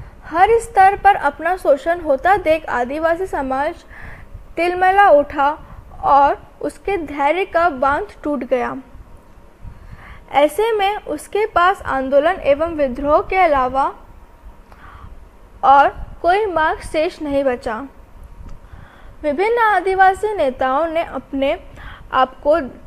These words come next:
देवीय शक्तियों से युक्त बताकर ब्रिटिश सत्ता के विरुद्ध समस्त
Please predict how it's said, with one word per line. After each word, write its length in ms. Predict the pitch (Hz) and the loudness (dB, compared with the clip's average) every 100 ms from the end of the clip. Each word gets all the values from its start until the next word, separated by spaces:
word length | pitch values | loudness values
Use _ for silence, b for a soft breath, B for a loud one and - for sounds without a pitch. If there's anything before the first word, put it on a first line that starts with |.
| 254 | 0
देवीय 440 | 262 277 302 392 | 2 2 0 -2
शक्तियों 640 | 427 339 - - 294 320 403 - - - - - - | 0 -2 -4 -2 4 4 2 -8 -20 -20 -20 -20 -18
से 220 | 285 359 359 | -8 -4 -2
युक्त 340 | 311 392 - | -2 -2 0
बताकर 580 | 381 269 302 269 320 339 | 2 2 2 0 2 0
ब्रिटिश 360 | 302 277 415 | 0 -2 -4
सत्ता 480 | - 302 - 277 302 B B B - | -2 -6 -4 -4 -4 B B B -6
के 120 | 349 | -4
विरुद्ध 340 | 285 277 349 | -2 -4 -4
समस्त 460 | - 277 294 403 440 | -4 -2 -2 -2 -2